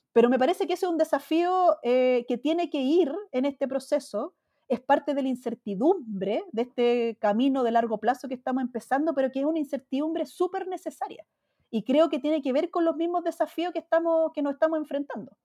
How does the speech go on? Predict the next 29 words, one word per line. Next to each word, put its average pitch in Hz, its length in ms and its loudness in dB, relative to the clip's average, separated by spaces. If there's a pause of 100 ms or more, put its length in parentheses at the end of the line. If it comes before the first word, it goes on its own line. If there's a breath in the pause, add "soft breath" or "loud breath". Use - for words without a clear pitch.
(100)
en 240 120 -4
este, 277 240 -4
en 277 80 -2
este 285 160 -6
proceso. 311 260 -4
Así 233 160 -6
que 277 100 -4
eso, 339 180 -2
me 220 80 -4
imagino 226 300 -2
una 277 140 -2
convención 262 580 -2 (380 soft breath)
muy 330 200 6
diversa 311 680 4 (360)
y 254 140 2
que 262 140 2
no 285 80 4
esté 330 260 0
caracterizada 311 880 2
por 277 220 0
expertos 247 600 -4
y 208 80 -4
expertas, - 540 -2
sino 214 180 -4
que 220 80 -4
sea 247 180 -2
muchísimo 233 600 -2
más 208 160 -4
diversa. - 360 -12